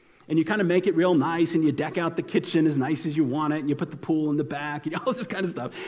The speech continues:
If you build the house first, but you don't take care of the fields, you'll have a real nice house, but you won't have any food to eat. That's, that's the, the idea here.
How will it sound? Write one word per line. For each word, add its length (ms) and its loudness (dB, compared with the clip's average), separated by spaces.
If 100 0
you 100 4
build 360 0
the 100 4
house 240 2
first, 240 -2
but 160 0
you 80 0
don't 380 2
take 220 -4
care 160 0
of 80 4
the 80 0
fields, 880 -4
you'll 120 0
have 160 4
a 60 6
real 220 4
nice 260 2
house, 720 -8
but 140 -2
you 60 8
won't 140 6
have 120 4
any 120 8
food 300 4
to 60 8
eat. 360 -2
That's, 540 0
that's 280 0
the, 160 -4
the 220 0
idea 400 0
here. 260 2